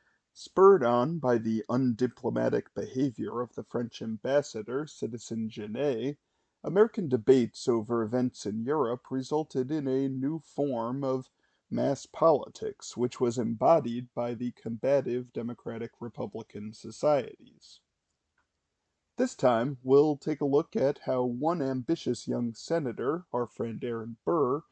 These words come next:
continued his ascent up the greasy pole of politics in the early Republic. On the one hand, he was well positioned to thrive in this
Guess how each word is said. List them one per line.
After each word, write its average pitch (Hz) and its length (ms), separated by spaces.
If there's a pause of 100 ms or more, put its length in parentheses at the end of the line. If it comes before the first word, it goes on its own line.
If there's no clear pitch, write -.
(320)
continued 208 600
his 170 200
ascent 139 640
up 135 260
the 131 140
greasy 131 640
pole 131 400
of 123 140
politics 139 800
in 127 220
the 127 240
early 123 440 (360)
Republic. - 720 (680)
On 127 160
the 143 80
one 196 200
hand, 120 400
he 139 140
was 139 280
well 160 200
positioned 123 680
to 127 160
thrive 139 580
in 127 160
this 131 320